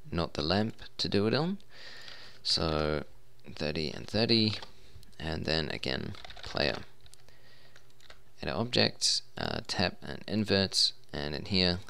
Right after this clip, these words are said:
end object. Alright, last one over here. Near,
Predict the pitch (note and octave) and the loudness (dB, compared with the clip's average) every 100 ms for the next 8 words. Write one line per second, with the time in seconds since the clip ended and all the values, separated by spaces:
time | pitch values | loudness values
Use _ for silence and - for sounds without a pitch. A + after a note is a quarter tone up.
0 | - - D#2 C#2+ - - - F2+ F2+ B1+ | -10 -8 -6 -4 -4 -6 -4 -4 2 2
1 | - - - - - - - - - - | 2 -4 -6 -12 -12 -12 -12 -12 -12 -12
2 | - - - D#2 F2 F#2+ - F2+ F2+ F#2 | -12 -6 -2 0 2 2 2 2 2 2
3 | G#2+ C#3+ F3+ - - - - - - - | 4 4 4 -4 -12 -12 -12 -12 -12 -12
4 | - - - - - - - - F#2+ F#2+ | -12 -12 -12 -12 -12 -12 -8 -2 2 2
5 | F#2 F#2 | 2 0